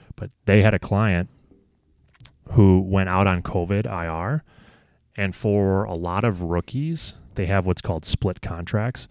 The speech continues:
<clears throat> So the league minimum this year is, like, six hundred sixty thousand, right? That's if they're on the active roster. If they're on injured reserve, if they have a split contract,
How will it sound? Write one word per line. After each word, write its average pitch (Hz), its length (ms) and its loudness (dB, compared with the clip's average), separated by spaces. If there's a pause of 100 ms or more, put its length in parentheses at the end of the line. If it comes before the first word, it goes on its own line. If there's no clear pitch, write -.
(520)
<clears throat> 147 280 6
So 107 160 0
the 98 80 2
league 104 240 4
minimum 95 260 2
this 90 180 -2
year 95 120 0
is, 85 100 -4
like, 82 140 -8
six - 200 -4
hundred 87 200 -2
sixty 92 260 -8
thousand, 80 380 -12
right? 85 260 -12 (600)
That's 101 180 0
if 120 100 2
they're 110 140 4
on 104 80 0
the 101 100 -6
active 92 400 -6
roster. 87 540 -6
If 104 160 -4
they're 113 260 -2
on 98 340 -4
injured 98 400 -6
reserve, 92 540 -6 (760)
if - 120 -2
they 104 160 0
have 107 140 4
a 101 60 2
split - 380 -8
contract, 95 640 -8